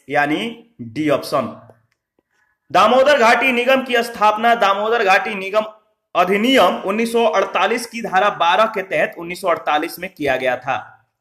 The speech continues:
ठीक है, याद रखिएगा। और इसी के साथ आज का session समाप्त करते हैं। Next session में विविध परियोजनाओं के बारे में discuss करेंगे। आप अपना प्रतिक्रिया जरूर दीजिए, आपके प्रतिक्रियाओं का हमें बेसब्री से इंतजार रहता है।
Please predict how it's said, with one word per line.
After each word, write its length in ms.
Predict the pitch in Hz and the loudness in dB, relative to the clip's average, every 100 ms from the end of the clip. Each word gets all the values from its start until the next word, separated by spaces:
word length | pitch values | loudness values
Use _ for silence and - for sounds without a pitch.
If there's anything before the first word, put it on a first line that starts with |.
| - | -8
ठीक 100 | 147 | -2
है, 300 | 214 - - | -2 -4 -4
याद 200 | 143 151 | -2 0
रखिएगा। 360 | 156 170 170 214 - - | -2 -2 -2 -2 -4 -10
और 220 | 135 139 196 | -6 -4 -4
इसी 220 | 185 220 | -8 -6
के 120 | 214 | -6
साथ 480 | 196 175 180 - - | -4 -2 -4 -6 0
आज 180 | 170 185 | 0 2
का 120 | 185 | -4
session 280 | 175 165 170 | -6 -12 -12
समाप्त 340 | 147 147 165 | -4 -4 -2
करते 220 | 175 175 | -6 -6
हैं। 100 | 170 | -8
Next 240 | 175 170 180 | -6 -8 -8
session 240 | 180 190 | -10 -8
में 260 | 190 220 233 - _ | -4 -4 -4 -14 _
विविध 320 | 160 214 269 233 - | -2 0 0 -2 -6
परियोजनाओं 580 | 196 196 185 180 190 208 | -2 0 0 0 2 0
के 160 | 202 | -2
बारे 280 | 170 165 180 | 0 2 2
में 120 | 175 147 | -2 -4
discuss 320 | 151 175 170 | -4 -6 -6
करेंगे। 340 | 175 175 208 - _ 151 | -6 -2 -4 -4 _ 2
आप 240 | 190 208 | 2 2
अपना 240 | 180 190 190 | -6 -4 -2
प्रतिक्रिया 580 | 180 - 165 165 170 165 | -2 -4 -10 -8 -2 -2
जरूर 360 | 123 139 180 | -2 -4 -4
दीजिए, 320 | 175 185 196 214 - _ - | -6 -4 -2 -2 -6 _ 0
आपके 280 | 220 269 262 | 2 2 0
प्रतिक्रियाओं 760 | 202 196 196 190 170 170 208 | 0 -2 -6 -4 -2 0 0
का 140 | 214 214 | -2 -4
हमें 280 | 185 190 | -4 -6
बेसब्री 400 | 180 165 175 - | -8 -8 -8 -8
से 120 | 180 151 | -10 -12
इंतजार 400 | 131 127 131 131 | -12 -6 -2 2
रहता 240 | 156 175 | 2 2
है। 180 | 175 | 0